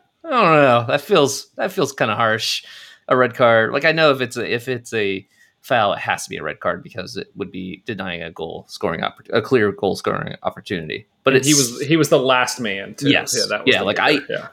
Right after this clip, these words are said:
Speaker 1: logistically, I understand why that is a red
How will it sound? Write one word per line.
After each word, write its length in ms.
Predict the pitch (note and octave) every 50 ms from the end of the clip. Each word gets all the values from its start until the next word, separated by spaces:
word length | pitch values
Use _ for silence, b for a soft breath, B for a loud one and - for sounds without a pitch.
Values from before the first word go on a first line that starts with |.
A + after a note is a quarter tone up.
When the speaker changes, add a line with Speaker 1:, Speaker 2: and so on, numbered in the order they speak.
| _ _ _ _ C3+
Speaker 1:
logistically, 720 | C#3 C#3+ C#3+ C#3 - C#3+ D#3+ - F3 - - D#3+ C#3+ A#2+
I 120 | G#2+ G2+
understand 500 | G2+ B2+ B2+ A#2+ A#2 - C3 A#2 A2 G2+
why 220 | F#2+ G2 G2 F#2+ G2
that 280 | F#2 F#2+ F#2 - -
is 100 | E2+ F#2
a 120 | F#2+ F2 E2
red 280 | E2+ D#2 - - -